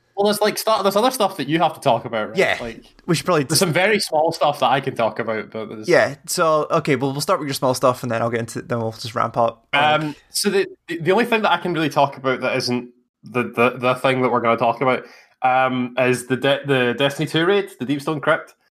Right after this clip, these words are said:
Speaker 1: Um,
Speaker 2: Oh, yeah, you did it,
Speaker 1: 'cause we
Speaker 2: right?
Speaker 1: haven't, haven't actually talked about it on the show yet because we delayed a week, and
Speaker 2: Mm.
Speaker 1: yeah, so I've now done it a bunch of times. Um, it's really good. Like, it's a super good raid. The mechanics are fun and different, and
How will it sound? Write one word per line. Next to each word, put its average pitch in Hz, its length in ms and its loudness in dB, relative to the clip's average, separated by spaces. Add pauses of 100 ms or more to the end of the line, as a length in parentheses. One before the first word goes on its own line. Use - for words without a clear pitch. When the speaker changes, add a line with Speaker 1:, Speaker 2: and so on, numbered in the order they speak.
(240)
Speaker 1:
Um, 127 340 2
Speaker 2:
Oh, 233 80 4
yeah, 240 140 2
you 202 140 0
did 214 160 0
it, 147 80 2
Speaker 1:
'cause 160 100 0
we 160 60 2
Speaker 2:
right? 160 60 2
Speaker 1:
haven't, 165 200 -2 (180)
haven't 165 260 0
actually 165 240 -4
talked 143 280 0
about 139 260 2
it 131 180 2
on 123 220 -2
the 123 60 -4
show 120 240 -2
yet 135 300 2
because 113 200 -10
we 110 60 -8
delayed 113 260 -2
a 120 60 0
week, 113 240 -2
and 107 280 -6
Speaker 2:
Mm. 131 360 -2
Speaker 1:
yeah, 147 80 2
so 135 120 0
I've 127 60 0
now 156 80 2
done 135 220 2
it 131 80 2 (200)
a - 60 -2
bunch 131 200 2
of - 40 -10
times. 117 400 -2 (380)
Um, 120 640 2 (600)
it's 190 160 0
really 214 300 0
good. 214 260 0
Like, 160 200 0
it's 147 100 -2
a 156 60 -2
super 170 260 -2
good 160 180 -2
raid. 160 300 0
The 135 220 -8
mechanics 143 560 0
are 127 380 2 (720)
fun 147 440 0
and 127 180 0
different, 139 520 2
and 123 420 0